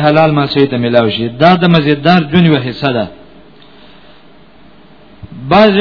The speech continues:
علماء کرامو دا ویلي چې قناعت الله سړي له ورکړي. یو زر دوه زر روپۍ د سړي خو ستا قناعت، صبر در کې وي چې لکه زه ګزاره مې روانه ده، شکر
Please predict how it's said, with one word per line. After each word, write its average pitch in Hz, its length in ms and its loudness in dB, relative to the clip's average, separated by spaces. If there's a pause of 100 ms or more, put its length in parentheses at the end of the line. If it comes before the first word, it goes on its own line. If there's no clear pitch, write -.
(120)
علماء 170 320 0 (120)
کرامو 185 360 -2
دا 180 140 -4
ویلي 202 240 -2
چې 196 100 -10 (140)
قناعت 165 400 -2
الله 185 240 0
سړي 165 280 -2
له 151 120 0
ورکړي. 127 480 -4 (840)
یو 170 200 0
زر 208 160 2
دوه 208 160 2
زر 208 240 4
روپۍ 185 200 2
د 202 100 0 (100)
سړي 196 200 2
خو 170 100 -2
ستا 175 260 0
قناعت، 151 520 -2 (840)
صبر 214 260 2
در 175 160 -4 (100)
کې 185 200 -2
وي 185 180 -4
چې 175 60 -10
لکه 180 280 -6
زه 190 100 -4
ګزاره 170 400 0
مې 175 60 0
روانه 156 380 2
ده، 143 140 0
شکر 120 300 -2